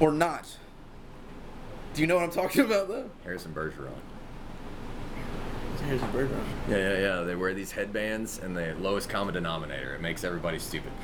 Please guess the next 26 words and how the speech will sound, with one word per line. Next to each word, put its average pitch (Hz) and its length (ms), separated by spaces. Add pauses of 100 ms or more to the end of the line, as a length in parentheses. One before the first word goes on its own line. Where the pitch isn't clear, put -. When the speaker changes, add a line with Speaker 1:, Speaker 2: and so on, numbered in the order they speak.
(240)
Speaker 2:
Rant 135 320
is 117 140
the - 100
neural 110 320
implants, 98 680 (240)
where 92 380
you 87 200
can 98 180
plug 107 320
into 104 460
the 92 80
back 90 380
and 92 160
you 92 100
can 87 200
share 90 480
somebody 90 440
else's 85 380
neural 85 320
experience 98 460
Speaker 1:
That's - 60
Speaker 2:
where 123 120
they 117 60
Speaker 1:
right. 110 80
Speaker 2:
talk 131 80
about 139 80